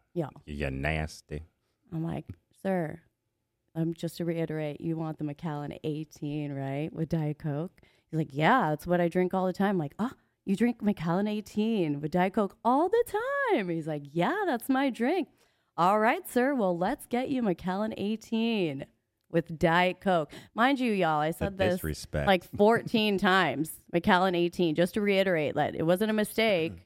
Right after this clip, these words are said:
Speaker 1: that you didn't mean the Macallan twelve, you didn't mean the fifteen, you meant the eighteen. Okay, no problem.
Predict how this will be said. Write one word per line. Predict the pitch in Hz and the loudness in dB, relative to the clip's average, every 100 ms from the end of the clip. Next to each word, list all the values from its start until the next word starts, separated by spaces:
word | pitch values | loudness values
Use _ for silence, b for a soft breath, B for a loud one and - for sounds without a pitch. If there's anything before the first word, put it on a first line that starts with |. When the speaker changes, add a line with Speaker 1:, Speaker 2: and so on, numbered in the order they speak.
| _ _ - | _ _ -4
Speaker 1:
that | 151 | -2
you | 147 156 | -2 0
didn't | 175 214 233 | 2 2 2
mean | 254 | 0
the | 247 | 0
Macallan | 247 240 240 | 2 2 2
twelve, | 240 254 226 170 170 - _ _ _ _ _ - | 2 4 4 4 0 -10 _ _ _ _ _ -4
you | 156 | 2
didn't | 190 208 | 2 4
mean | 262 | 2
the | 277 | 2
fifteen, | 330 320 - 226 196 180 190 - | 2 0 2 2 2 0 -4 -10
you | - 160 | -2 0
meant | 165 147 | 0 0
the | 139 - | -4 0
eighteen. | 175 190 208 - _ - 196 170 - - - _ _ _ _ _ _ _ _ _ _ _ - | 2 2 -2 -8 _ -2 2 2 0 -10 -20 _ _ _ _ _ _ _ _ _ _ _ -12
Okay, | - - 208 - _ _ | -10 -8 -8 -10 _ _
no | 214 | -6
problem. | - - 285 - | -6 -6 -8 -10